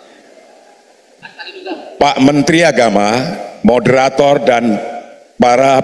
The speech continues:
pimpinan di Kementerian Agama.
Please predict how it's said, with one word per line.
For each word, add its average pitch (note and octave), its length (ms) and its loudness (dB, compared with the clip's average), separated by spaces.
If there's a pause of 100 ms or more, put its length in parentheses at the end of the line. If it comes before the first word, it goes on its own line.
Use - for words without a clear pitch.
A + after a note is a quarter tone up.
pimpinan C#3 880 0 (800)
di C3+ 160 2
Kementerian A#2 480 2
Agama. E2+ 400 0